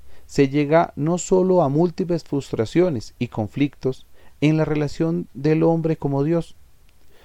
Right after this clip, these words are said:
sino que sucede incluso que se llega a la negación misma de Dios.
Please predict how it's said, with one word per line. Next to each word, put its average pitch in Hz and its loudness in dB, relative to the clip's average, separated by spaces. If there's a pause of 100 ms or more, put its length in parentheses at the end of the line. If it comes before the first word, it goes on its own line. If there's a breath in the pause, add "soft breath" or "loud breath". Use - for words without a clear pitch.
sino 117 -2
que 110 -4
sucede 123 -2
incluso 156 0 (140)
que 127 -2
se 107 -4
llega 113 0
a 127 0
la 123 -2
negación 107 -6
misma 98 -4
de 90 -4
Dios. 90 -10